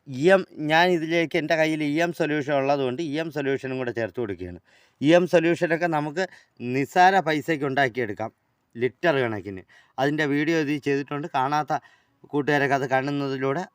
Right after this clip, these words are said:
ഇ എം സൊല്യൂഷൻ എങ്ങനെയാണ് നമുക്ക് വീട്ടിലുണ്ടാക്കിയെടുക്കുന്നതെന്ന് മനസ്സിലാക്കാം. അപ്പോൾ ഞാൻ ഈ, ഏഹ്, ഗോമൂത്രം ഇതിലേക്ക് നിറയ്ക്കുകയാണ്. ഈ വെള്ളത്തിലേക്കാണ് ഞാൻ ഒഴിച്ചു കൊടുക്കുന്നത്. ഒരു, ഒന്നര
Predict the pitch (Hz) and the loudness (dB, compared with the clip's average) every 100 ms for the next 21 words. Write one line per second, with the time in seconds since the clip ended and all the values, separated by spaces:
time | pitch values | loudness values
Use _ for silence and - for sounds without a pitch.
0 | _ _ 143 139 151 160 151 143 143 139 | _ _ -6 -4 -2 -2 -2 -2 -2 -2
1 | 143 139 131 127 123 131 131 135 131 127 | -2 -2 -4 -6 -4 -4 -4 -4 -2 -2
2 | 127 127 120 120 123 123 123 190 _ - | -2 -4 -6 -6 -2 -2 -2 -6 _ -10
3 | 117 104 104 95 107 - - _ - 123 | -10 -8 -8 -8 -8 -14 -20 _ -4 -2
4 | 147 185 139 131 139 143 147 165 - - | 0 -2 0 2 2 2 -2 -4 -8 -20
5 | _ _ 92 - 120 117 139 160 160 165 | _ _ -14 -10 -4 2 2 2 -2 0
6 | 147 127 135 131 120 110 110 127 95 95 | 0 0 -2 -2 -2 -2 -2 -6 -6 -10
7 | _ _ _ _ _ _ _ _ _ _ | _ _ _ _ _ _ _ _ _ _
8 | - 131 120 139 160 156 156 151 139 139 | -6 2 4 6 6 4 2 2 2 0
9 | 139 131 123 104 117 98 92 101 113 123 | 0 0 0 0 -4 -4 -6 -6 -4 -4
10 | 123 - 127 143 170 | -4 -6 -2 2 4